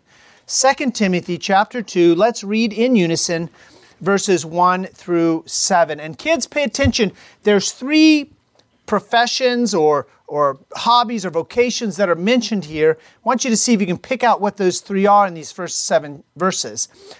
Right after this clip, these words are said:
Let's read together Second Timothy chapter two, verses one through seven. "Thou, therefore, my son, be strong in the grace that is in Christ Jesus, and the things that thou hast heard of me among many witnesses,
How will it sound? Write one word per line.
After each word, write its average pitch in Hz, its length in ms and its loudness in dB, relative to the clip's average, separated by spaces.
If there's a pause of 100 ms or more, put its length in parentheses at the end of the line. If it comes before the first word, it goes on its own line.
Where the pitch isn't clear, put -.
Let's 226 240 0
read 220 120 2
together 170 300 0
Second 185 380 -2
Timothy 185 360 -6
chapter 185 400 -2
two, 165 280 -6
verses 139 360 -8
one 143 220 -4
through 135 180 -10
seven. 117 440 -4 (640)
"Thou, 226 580 4
therefore, 220 640 2
my 190 240 2
son, 147 600 -2 (320)
be 185 160 4
strong 240 640 4
in 196 160 -6
the 180 80 -2
grace 175 580 2
that 170 160 2
is 165 160 -2
in 190 280 2
Christ 185 440 0
Jesus, 151 540 -6 (380)
and 165 160 -2
the 160 80 0
things 240 540 -2
that 196 180 -6
thou 196 320 4
hast 196 340 -6
heard 226 340 2
of 170 160 -8
me 185 520 -2
among 165 500 -4
many 202 240 2
witnesses, 139 800 -2